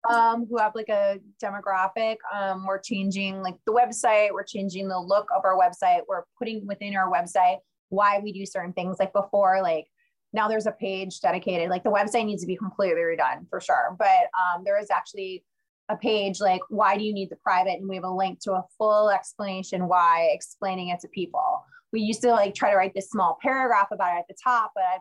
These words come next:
still, I don't think people got it. Now we have, like, a full page dedicated to why this private is so important. Um, we're also using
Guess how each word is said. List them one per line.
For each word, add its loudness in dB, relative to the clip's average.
still, -8
I -6
don't -8
think -18
people -14
got 2
it. -6
Now 0
we -6
have, 0
like, -4
a -4
full -6
page -10
dedicated -2
to -4
why 2
this -6
private -2
is -6
so -4
important. -2
Um, 0
we're -2
also 0
using -6